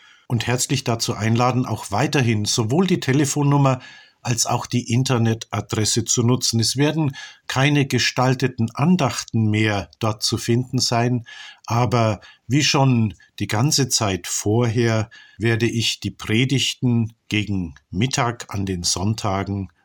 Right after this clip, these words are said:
dort hineinstellen, sodass man sie an- oder auch nachhören kann. Es würde mich freuen, wenn wir uns in den Kirchen sehen oder eben auch über Telefon und Internet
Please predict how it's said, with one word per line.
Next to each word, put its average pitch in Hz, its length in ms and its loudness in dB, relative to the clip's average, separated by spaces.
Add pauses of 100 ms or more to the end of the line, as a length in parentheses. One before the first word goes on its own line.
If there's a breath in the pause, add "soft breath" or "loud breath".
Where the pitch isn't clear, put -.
(120)
dort 101 240 -4
hineinstellen, 120 800 0
sodass 120 420 -2
man 113 140 2
sie - 280 -4
an- 123 400 0 (320 loud breath)
oder 117 360 0
auch 135 240 -2
nachhören 85 720 -6
kann. - 340 -8 (420)
Es - 140 -2
würde 160 180 2
mich 131 200 2
freuen, 131 420 2 (560 loud breath)
wenn 147 160 2
wir 147 140 4
uns 143 180 2
in 180 200 2
den 180 180 4
Kirchen 139 400 0
sehen 185 520 0 (280)
oder 139 380 2
eben 120 380 0
auch 101 460 -4 (240 soft breath)
über 95 240 -6
Telefon 113 800 0
und 90 240 -6
Internet 98 640 -4